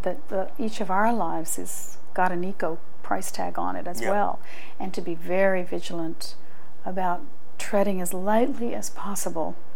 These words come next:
Speaker 1: even though living in Frankly, living in America, it's very difficult to not be using resources in a disproportionate way to the rest of the world.
Speaker 2: Mm-hmm.
Speaker 1: But, um, but we can at least have it in our awareness and try our best
Speaker 2: Yeah.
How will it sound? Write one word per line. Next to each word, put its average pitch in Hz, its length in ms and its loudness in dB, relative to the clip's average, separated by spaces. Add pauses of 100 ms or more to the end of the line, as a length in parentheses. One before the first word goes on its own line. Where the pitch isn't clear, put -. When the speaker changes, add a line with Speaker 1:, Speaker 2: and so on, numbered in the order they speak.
(440)
Speaker 1:
even 208 240 2
though 208 180 2
living 220 400 2
in 208 240 0 (580)
Frankly, 202 320 0
living 202 300 0
in 202 80 0
America, 190 640 0
it's - 240 -2
very 185 260 0
difficult 185 540 0
to - 140 0
not 180 260 0
be 175 340 0
using 185 380 0
resources 185 640 0
in 175 140 0
a 180 40 -2
disproportionate 180 880 0
way 165 380 0
to - 100 0
the 170 80 0
rest 170 300 0
of 170 80 0
the 175 40 0
world. 170 360 0
Speaker 2:
Mm-hmm. 107 220 -2 (840)
Speaker 1:
But, 208 460 2
um, 185 480 0 (580)
but 208 160 2
we 208 60 0
can 208 160 0
at 208 120 0
least 247 220 0
have 208 160 0
it 190 80 0
in 185 140 -2
our 170 120 0
awareness 180 460 0
and 185 140 -2
try 190 500 0 (100)
our 170 140 -2
best 165 540 0
Speaker 2:
Yeah. 117 220 -2